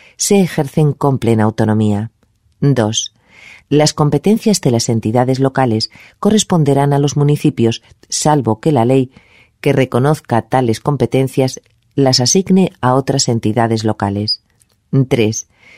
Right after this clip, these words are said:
Los municipios tienen capacidad para ejercer su iniciativa en toda materia de interés local que no esté expresamente excluida de su competencia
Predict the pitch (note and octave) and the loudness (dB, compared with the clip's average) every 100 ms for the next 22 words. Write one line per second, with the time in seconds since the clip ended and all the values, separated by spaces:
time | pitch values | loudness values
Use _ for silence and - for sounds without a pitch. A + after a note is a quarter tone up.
0 | - _ _ _ _ C#3+ D3 - D3 C#3+ | -20 _ _ _ _ 2 2 2 2 2
1 | G3+ G3+ G3+ - B2 A2+ G#2+ A#2 A2+ - | 0 2 2 2 0 0 0 -2 -4 -2
2 | A#2 D3 - C3 A#2 A2+ - A2 - D#3+ | -2 -2 0 0 2 0 -2 -6 -2 -2
3 | D#3+ - - - A#2 A2+ A2+ - G#2+ C3 | -2 -4 -4 0 2 2 0 -2 -2 0
4 | C3+ C3 - - _ _ D3 D3 C3+ - | 0 0 -4 -20 _ _ 0 2 2 0
5 | G3 G#3 F#3+ - A#2 A#2 A2+ A2+ A2+ A2+ | 0 2 2 2 0 2 2 0 0 0
6 | B2 C3 C#3 C3 A2+ A2 - - _ - | 0 0 0 0 -2 -4 -14 -20 _ -4
7 | D3 C#3 E3+ G#3+ G3+ - G3+ G3+ - B2 | 0 2 4 4 2 0 -2 -2 -6 -6
8 | - - C3 C3+ A#2+ A2+ A2 D3+ - A#2+ | -6 -2 0 2 2 0 0 -2 -2 0
9 | B2 C3+ C3 B2+ A#2 - - A#2+ B2 B2+ | 2 2 2 0 -2 -4 -4 -2 -2 0
10 | C3+ B2 A#2+ | 0 0 -2